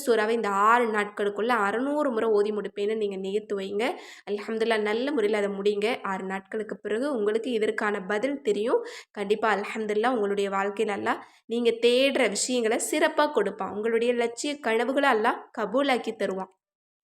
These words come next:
இன்னும் இந்த ஒரு ஆறு நாட்களை பயன்படுத்தி யார் இந்த சூறாவை ஓதுறாங்களோ, அவங்களுக்கு "இதுவரையும் என்னுடைய துஆ கபூல் ஆகல" அப்படின்னு சொல்றவங்களுக்கு கூட பதில் கிடைக்கும். ஏன்னா,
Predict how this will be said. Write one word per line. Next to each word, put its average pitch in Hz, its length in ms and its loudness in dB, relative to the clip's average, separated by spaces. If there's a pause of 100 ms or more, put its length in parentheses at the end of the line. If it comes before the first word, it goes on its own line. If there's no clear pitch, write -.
(300)
இன்னும் 226 420 -2
இந்த 233 400 0
ஒரு 220 320 2
ஆறு 240 320 4
நாட்களை 240 480 -2
பயன்படுத்தி 254 800 -2
யார் 233 340 4
இந்த 226 220 0
சூறாவை 233 520 0
ஓதுறாங்களோ, 202 800 0 (460)
அவங்களுக்கு 277 920 2
"இதுவரையும் 302 680 2
என்னுடைய 262 420 2
துஆ 247 260 6
கபூல் 247 360 2
ஆகல" 226 260 2 (120)
அப்படின்னு 302 460 -2 (120)
சொல்றவங்களுக்கு 254 920 2
கூட 208 400 2
பதில் 202 340 0
கிடைக்கும். 202 720 -2 (800)
ஏன்னா, 208 220 0